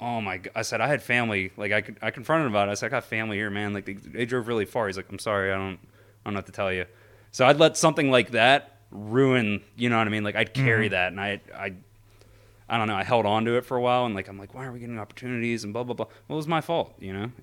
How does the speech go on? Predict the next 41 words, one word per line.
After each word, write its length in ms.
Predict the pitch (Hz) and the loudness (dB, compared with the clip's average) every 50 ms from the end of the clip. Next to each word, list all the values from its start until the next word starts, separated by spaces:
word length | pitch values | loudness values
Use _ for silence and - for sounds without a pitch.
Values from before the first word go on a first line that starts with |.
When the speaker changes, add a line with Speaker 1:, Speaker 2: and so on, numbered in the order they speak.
| - | -4
Speaker 1:
I 20 | 131 | -2
Speaker 2:
Mm-hmm. 100 | 127 120 | 0 0
Speaker 1:
would've 120 | 123 120 117 | 2 2 2
worked 160 | 117 123 120 - | 0 0 0 0
harder, 240 | 120 120 123 127 | 0 2 2 2
if 80 | 123 - | 2 0
I 40 | 110 | 0
would've 140 | 110 117 107 | -2 -2 -2
been 120 | 113 113 107 | -2 -4 -4
a 40 | 101 | -4
standout 380 | - - 117 117 117 113 110 | -4 -4 -4 -2 -2 -2 0
guy, 240 | 101 113 117 120 120 | 0 2 2 4 2
if, 220 | 117 104 - - - | 2 0 -2 -8 -12
you 140 | 98 107 113 | -6 -4 -2
know, 200 | 110 107 110 117 110 - - - - - - - | 0 0 0 -2 -4 -8 -16 -20 -20 -20 -14 -8
there's 120 | - 147 147 | -4 0 2
other 160 | 170 156 139 | 4 4 6
ways 160 | 127 120 104 101 | 4 4 2 2
around 320 | 101 104 110 110 104 90 | 0 0 0 0 -2 -4
it. 100 | 87 82 - - _ _ | -6 -10 -14 -20 _ _
But, 240 | - 98 98 92 - - _ _ _ _ _ _ _ _ _ _ _ - | -8 -8 -8 -8 -10 -14 _ _ _ _ _ _ _ _ _ _ _ -10
um, 340 | 104 101 98 95 95 95 90 - - - _ _ _ _ _ _ _ _ _ _ _ _ _ - _ _ _ _ _ _ _ _ _ | -6 -6 -4 -4 -4 -6 -8 -10 -16 -20 _ _ _ _ _ _ _ _ _ _ _ _ _ -20 _ _ _ _ _ _ _ _ _
yeah, 340 | - 117 143 156 117 95 92 - - _ _ _ _ | -2 0 2 4 2 2 0 -6 -12 _ _ _ _
it 100 | - 139 | -4 -2
just 200 | 147 180 175 - | -2 -2 -2 -2
started, 480 | - - 185 175 180 175 170 160 143 127 - - - _ _ _ - - - - - - - _ _ _ _ _ | 0 2 4 4 4 4 2 0 -2 -6 -16 -20 -20 _ _ _ -20 -20 -20 -20 -20 -20 -20 _ _ _ _ _
it 60 | - - | -12 -8
was 120 | 151 151 | -8 -4
a 40 | 165 | 2
lot 200 | 160 180 175 165 | 4 4 6 6
of 60 | 147 | 4
the 60 | 123 | 4
mental 380 | 113 107 110 123 120 - 123 104 | 2 2 2 2 0 -2 -6 -8
stuff 300 | - - - 101 95 - | -4 -2 -2 -2 -2 -2
with 180 | 95 95 - | -6 -10 -6
me. 280 | 101 98 98 92 92 92 | -4 -4 -2 -2 -2 -2
Like, 280 | 92 92 92 92 - - - - - - - - | -4 -4 -6 -6 -8 -12 -20 -20 -20 -14 -8 -4
McBride 360 | 120 110 - 127 127 131 127 | -4 0 4 6 8 8 8
was 140 | 127 120 120 | 6 6 4
always, 180 | 120 117 110 | 4 4 4
be, 160 | 110 120 98 | 0 -4 -8